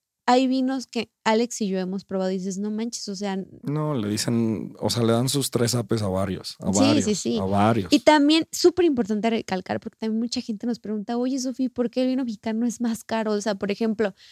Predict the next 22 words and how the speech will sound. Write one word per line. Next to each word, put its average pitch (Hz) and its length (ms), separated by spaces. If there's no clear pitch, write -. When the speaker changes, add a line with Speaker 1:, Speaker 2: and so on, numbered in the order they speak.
Speaker 1:
a 226 100
ver, 247 220
me 269 140
encuentro 311 480
un 302 80
chileno 311 400
de 285 80
cien 277 260
pesos 294 460
a 247 80
uno 269 200
mexicano 247 560
que 240 100
está, 247 260
Speaker 2:
En 233 100
Speaker 1:
mm, 226 60
Speaker 2:
trescientos. 240 540
Speaker 1:
en - 60
trescientos 262 580
pesos, 262 580
o 208 100
sea, 220 220